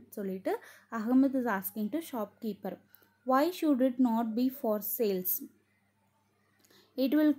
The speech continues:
cost you six paisa. So, he is asking why, uh, why it is not for sales.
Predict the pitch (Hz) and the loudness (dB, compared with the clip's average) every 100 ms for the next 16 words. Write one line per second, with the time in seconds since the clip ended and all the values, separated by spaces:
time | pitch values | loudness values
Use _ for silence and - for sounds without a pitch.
0 | - 254 254 294 - 285 311 - 262 - | 0 0 2 0 -2 0 0 0 -4 -6
1 | - - 196 185 - 214 190 _ - _ | -10 -4 -4 -4 -4 -4 -4 _ -20 _
2 | _ 240 226 214 220 214 202 208 - 277 | _ -2 0 2 0 0 -2 -4 -6 -4
3 | 403 466 240 214 247 - 220 214 208 214 | -2 0 0 2 0 -2 -2 0 0 2
4 | 233 269 233 233 226 214 - 226 196 214 | 2 2 2 0 -2 -4 -4 -4 -4 -4
5 | 202 202 | -4 -4